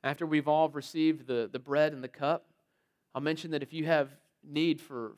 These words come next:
for any prayer in your life, you can come forward, and there'll be folks that are up here that would love to pray with you after you've received the cup. And after we've all received communion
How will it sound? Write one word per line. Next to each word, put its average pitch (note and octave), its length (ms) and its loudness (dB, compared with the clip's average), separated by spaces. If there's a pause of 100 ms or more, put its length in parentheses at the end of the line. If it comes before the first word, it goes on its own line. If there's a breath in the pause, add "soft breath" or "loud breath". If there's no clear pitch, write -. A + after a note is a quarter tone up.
for C3 160 -6
any F#3 200 -2
prayer E3+ 320 2
in A#2+ 80 -4
your A#2+ 100 -8
life, A2 260 -4
you C#3 120 -6
can D3 140 -20
come C#3 180 -10
forward, B2+ 420 -2
and G#2+ 120 -18
there'll C3 100 -12
be C3+ 140 -8
folks C3+ 340 -6
that C#3 80 -10
are C3 60 -4
up B2 180 -6
here B2+ 200 -8
that A#2+ 120 -14
would B2+ 100 -18
love C3 200 -2
to C3 40 -12
pray C3+ 220 2
with A#2+ 180 -4
you A#2 140 -2
after A#2 160 -2
you've B2 320 -8
received B2 380 -10
the G#2+ 80 -16
cup. - 340 -2 (1120)
And C3+ 120 -4
after D3 180 2
we've D#3 220 4
all D#3+ 160 6
received D#3 460 -2
communion C#3+ 580 -6